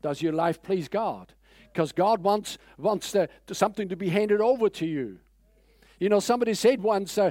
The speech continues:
"It's not just all about us. You know, we, we are blessed, but we need to be a blessing to others." And God wants money to come into his kingdom that is needed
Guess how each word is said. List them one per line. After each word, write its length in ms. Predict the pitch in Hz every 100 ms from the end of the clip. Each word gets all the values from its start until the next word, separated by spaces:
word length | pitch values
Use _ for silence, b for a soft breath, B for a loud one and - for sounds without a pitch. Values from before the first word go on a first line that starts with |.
| B 214
"It's 140 | 185
not 160 | 349 -
just 220 | 285 240
all 160 | 233
about 340 | 208 190 196 190
us. 320 | 202 147 -
You 100 | 214
know, 100 | 202
we, 220 | 196 233 B -
we 180 | 208 294
are 60 |
blessed, 500 | 185 240 269 254 -
but 160 | 226 220
we 120 | 220
need 160 | 247 -
to 80 |
be 200 | 196 233
a 80 | 233
blessing 760 | 180 262 247 - 202 151 135 113 b b
to 120 | 196
others." 380 | 220 208 196 175
And 160 | 180 143
God 240 | 220 277
wants 300 | 226 214 -
money 280 | 185 240 277
to 100 | 220
come 280 | - 226 247
into 240 | 233 214
his 240 | 196 214 -
kingdom 500 | 208 302 262 220 196
that 140 | 202
is 160 | 196 175
needed 440 | 262 269 208 175